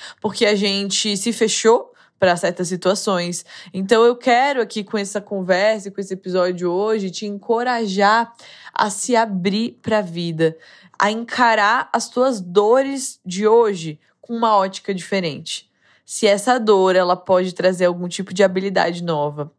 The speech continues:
algum tipo de crescimento, eu quero viver isso. Então, se abrir pra isso é muito importante. Isso não anula a dor,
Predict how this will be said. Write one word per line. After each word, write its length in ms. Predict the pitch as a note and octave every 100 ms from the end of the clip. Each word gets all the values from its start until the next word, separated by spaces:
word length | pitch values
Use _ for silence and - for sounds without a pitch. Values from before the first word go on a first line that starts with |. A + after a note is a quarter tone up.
| -
algum 220 | D#3+ D#3+
tipo 260 | D#3+ E3 E3
de 80 |
crescimento, 800 | E3 E3+ E3+ - F3+ C#3+ D3+ - - _ _ _
eu 80 | E3+
quero 380 | E3 F3 D3 D3+
viver 280 | D#3+ D3 C#3+
isso. 340 | - - - - - -
Então, 200 | D#3+ D#3
se 140 | D3+ -
abrir 300 | D#3+ D3+ D#3
pra 200 | D#3+ D#3+
isso 300 | D3 - -
é 60 |
muito 320 | E3+ E3 E3+ D#3+
importante. 420 | F3+ F3+ D#3+ D3+
Isso 220 | - E3+
não 200 | D#3+ D#3+
anula 640 | G3+ F#3+ F3+ G3+ C4+ C#4 -
a 100 | F3+
dor, 420 | D#3+ D#3+ D#3 E3